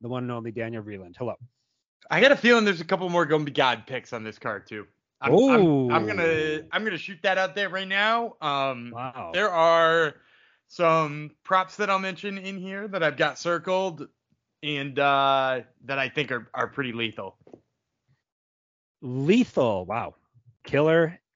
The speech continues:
Speaker 1: lethal props. All right.
Speaker 2: Well, yeah,
Speaker 1: Very,
Speaker 2: I had
Speaker 1: very
Speaker 2: to mix
Speaker 1: good.
Speaker 2: it up. I couldn't give you the Joe Rogan killer, so.
Speaker 1: Yes, of course.
Speaker 2: <laughs>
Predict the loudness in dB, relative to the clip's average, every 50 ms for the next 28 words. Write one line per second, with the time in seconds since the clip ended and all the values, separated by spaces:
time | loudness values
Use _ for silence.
0 | _ -8 -4 -4 -4 -4 -6 -8 -8 -8 _ -12 -14 -14 -14 -14 -14 -12 -10 -10
1 | -8 -2 2 2 2 4 4 4 6 6 8 6 6 4 2 -4 -6 -8 -6 -2
2 | -2 -2 -2 -2 -6 -6 -6 -8 -6 -6 -6 -6 -6 -6 -8 -8 -6 -6 -6 -4
3 | -4 -6 -6 -6 -8 -12 -12 -8 -8 -8 -8 -8 -12 -14 -16 -14 -12 -10 -10 -10
4 | -12 -14 -16 _ -10 -10 -10 -10 -6 -6 -6 -4 0 2 2 2 2 0 -4 -8
5 | -8 -8 -8 -8 -8 -8